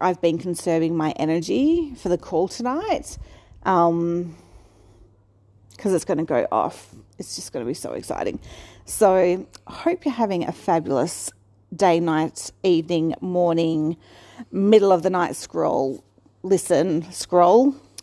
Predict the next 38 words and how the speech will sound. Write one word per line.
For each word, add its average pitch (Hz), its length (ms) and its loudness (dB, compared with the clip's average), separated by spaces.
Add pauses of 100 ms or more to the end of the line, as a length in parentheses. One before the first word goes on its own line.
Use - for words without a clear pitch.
(180)
God, 165 300 0
Instagram 170 520 -2
on 160 80 -2
the 160 60 -2
brain, 165 460 -2 (340)
listen 196 800 2
whenever 170 420 2
you 165 100 0
shall 165 220 -4
listen 156 300 -4
to - 100 -16
this. - 380 -4 (100)
And 180 140 -2
I 185 80 0
hope 214 500 0 (600)
it's - 220 -4
given 180 380 0
you 285 120 4
some 311 200 2
hope 180 520 0
and 170 180 -4
some 165 160 -6
inspiration 170 640 -2
and 170 160 -2
idea 156 760 2
in 165 120 -4
how 160 260 -2
to 170 160 -10
deal 165 340 -2
with 156 540 0
the - 140 -2
not 185 220 -4
so 147 160 -2
pleasant - 380 -8
stuff - 460 -2
when - 160 -4
it - 80 -6
arises. 92 640 -2